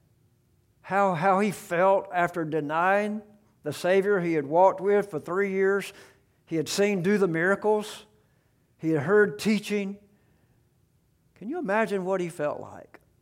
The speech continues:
I don't know about you, but I've been there before. I've denied Jesus. I've failed him.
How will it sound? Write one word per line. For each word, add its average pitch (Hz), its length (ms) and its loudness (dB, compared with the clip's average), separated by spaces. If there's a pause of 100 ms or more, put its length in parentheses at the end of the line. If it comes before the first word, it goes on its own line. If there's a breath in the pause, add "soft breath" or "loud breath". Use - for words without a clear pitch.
(2500 soft breath)
I 190 80 -2
don't 247 120 -2
know 247 100 2
about 214 280 2
you, 220 140 -4
but 147 160 -2
I've 185 180 0
been 151 160 -4
there 123 220 -6
before. 120 480 -16 (2250)
I've 196 400 -4 (520)
denied 147 540 -4
Jesus. 131 460 -10
I've 165 180 -2
failed 147 420 -4
him. 131 400 -14